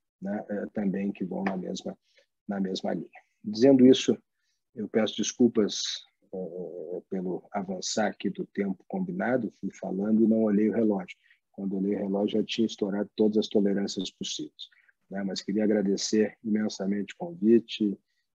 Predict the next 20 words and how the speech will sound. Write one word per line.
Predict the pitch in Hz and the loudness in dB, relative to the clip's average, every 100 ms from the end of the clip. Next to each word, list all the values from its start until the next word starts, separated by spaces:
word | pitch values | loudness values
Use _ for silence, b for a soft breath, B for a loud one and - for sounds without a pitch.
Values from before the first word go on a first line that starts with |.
| - | -12
e, | - 82 87 85 85 - | -10 -10 -10 -12 -14 -12
e | 95 | -10
a | |
disposição | 92 - 98 95 104 | -10 -4 -4 -2 -4
dos | 95 | -4
colegas | - - 92 95 98 | -4 -4 -2 0 -2
para | - 98 95 - b _ _ | -2 -4 -4 -8 b _ _
qualquer | - 135 - - 95 - | -6 -6 -4 -4 -6 -4
questão | 87 - - 95 | -6 -6 -6 -6
que | 95 95 | -4 -6
entendam, | 85 95 95 92 95 - b _ - | -6 -4 -4 -2 -4 -8 b _ -12
eh, | - | -2
relevante. | - 220 - - - - - | 4 4 2 -6 -12 -12 -14
Muito | _ | _
obrigado, | 113 101 92 107 104 95 87 - _ _ - 165 _ _ | 2 4 4 4 4 0 -4 -10 _ _ -20 -20 _ _
professor | 202 202 | -4 -2
Rafael, | 202 - 185 214 | -4 -4 -4 0
muito | 107 98 | 0 0
obrigado, | 95 98 - 196 | -2 -2 -2 -4
colegas. | - - - - - | -10 -10 -12 -18 -20